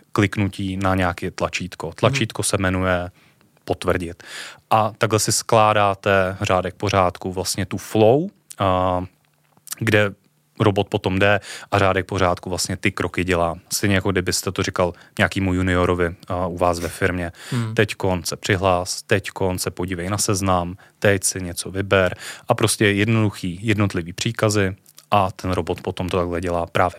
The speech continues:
Speaker 1: pořád stejně.
Speaker 2: Hmm. Podle čeho bych měl třeba vybírat, které ty příkazy se pro toho robota, dejme tomu, hodí víc, které míň a podobně?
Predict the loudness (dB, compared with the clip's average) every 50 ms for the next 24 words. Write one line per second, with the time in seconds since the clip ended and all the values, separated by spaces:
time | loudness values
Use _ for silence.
0 | _ -4 -4 -2 -2 -2 -2 -4 -8 -6 -6 -8 -8 -8 -12 _ _ _ _ _
1 | -2 2 2 2 2 4 2 2 0 0 0 -2 -2 0 2 2 2 4 2 0
2 | 0 2 4 6 6 4 4 0 -14 -10 -2 0 2 4 4 2 2 2 0 0
3 | 0 0 2 2 2 2 2 0 -2 -2 -2 -2 0 0 0 2 2 2 0 0
4 | 0 -2 -2 -2 -2 -2 -2 -2 -2 -2 -2 -2 -2 0 -2 -2 -2 -2 -2 -2
5 | -2 -2 -2 -4 -6 -4 -4 -2 0 0 0 -2 -2 -2 -4 -4 -4 -6 -6 -6
6 | -6 -6 -4 -6 -6 -8 -10